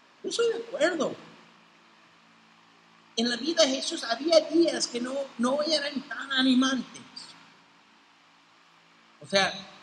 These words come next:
yo puedo recordar los momentos que, que estaba predicando en, en Juan seis y tenían miles de personas siguiéndolo. Un,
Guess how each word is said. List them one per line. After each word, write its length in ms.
yo 100
puedo 200
recordar 680
los 180
momentos 460
que, 500
que 100
estaba 320
predicando 520
en, 100
en 320
Juan 240
seis 600
y 60
tenían 340
miles 400
de 160
personas 360
siguiéndolo. 600
Un, 220